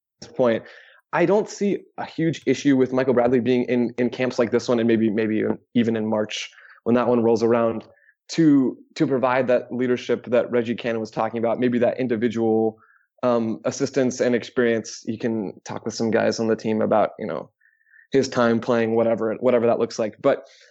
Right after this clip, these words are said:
I'd rather, Armand was saying, you know, maybe in twenty twenty-two we bring on Michael Bradley to close out a game. I'd rather that guy be Tyler Adams,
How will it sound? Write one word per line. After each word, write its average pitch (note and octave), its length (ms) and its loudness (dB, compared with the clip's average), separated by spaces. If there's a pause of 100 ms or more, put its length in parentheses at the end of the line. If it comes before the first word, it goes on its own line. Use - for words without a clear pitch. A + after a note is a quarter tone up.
(520)
I'd D3 180 0
rather, D#3 600 0
Armand C#3+ 340 -2
was C#3 100 -6
saying, C#3 220 -4
you B2 80 -2
know, B2+ 100 0
maybe B2+ 240 2
in B2 60 -2
twenty B2 200 -4
twenty-two A#2+ 380 -6
we A#2 80 0
bring A#2 240 0
on A2+ 320 0 (240)
Michael B2+ 220 2
Bradley A#2 360 2
to A2+ 100 0
close A#2 200 2
out A#2 100 2
a G#2+ 60 0
game. A2 260 -4
I'd C#3 140 0
rather D3 320 2
that A#2 220 0
guy A#2+ 200 0
be A2 160 -4
Tyler A#2 320 0
Adams, A2 480 -6